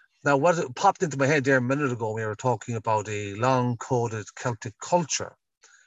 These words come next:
is that the, the poets themselves, uh, rhymed off whatever message or whatever code they were doing, and it could not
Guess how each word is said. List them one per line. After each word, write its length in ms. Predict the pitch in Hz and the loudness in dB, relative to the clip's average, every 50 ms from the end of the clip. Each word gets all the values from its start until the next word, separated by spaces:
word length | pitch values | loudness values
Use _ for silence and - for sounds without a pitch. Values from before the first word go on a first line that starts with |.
| _ _ _ | _ _ _
is 160 | 156 143 127 120 | 0 0 2 2
that 220 | 151 147 143 123 | 2 2 4 2
the, 100 | - 135 - _ _ - | 0 -2 -4 _ _ -4
the 80 | 135 113 | -4 -4
poets 480 | - - 185 196 202 190 175 - - | 2 4 6 6 8 6 4 0 -2
themselves, 840 | - 143 123 120 - - 160 151 143 123 107 98 90 92 - - - - _ _ _ _ _ _ _ _ _ - | -4 -4 -2 -2 -2 0 2 2 2 0 -2 -4 -10 -14 -14 -14 -14 -16 _ _ _ _ _ _ _ _ _ -2
uh, 200 | 131 123 120 117 117 | 2 2 4 4 4
rhymed 440 | 127 151 160 165 165 160 147 131 | 4 4 4 4 4 2 2 4
off 340 | 147 139 127 120 113 - - | 4 4 4 4 2 0 0
whatever 200 | 135 139 135 147 139 | 0 0 2 0 0
message 640 | 131 135 139 131 123 - 127 113 107 107 - - - - - | 2 2 2 0 0 -2 -6 -6 -6 -8 -10 -10 -12 -10 -6
or 140 | 113 110 104 | -4 -4 -2
whatever 240 | 101 120 131 120 123 | 0 0 0 0 -2
code 300 | - - 143 135 123 110 | -4 0 0 2 2 2
they 60 | 117 | -2
were 100 | 110 110 | -4 -4
doing, 440 | 95 - 143 139 120 104 92 90 98 - _ _ _ _ _ _ _ _ _ _ - | 0 2 4 4 4 2 -2 -8 -12 -16 _ _ _ _ _ _ _ _ _ _ 0
and 120 | 135 135 | 2 2
it 120 | 131 120 - | 2 0 0
could 220 | - 185 185 165 | 0 0 0 2
not 220 | 170 175 160 - | 2 2 2 0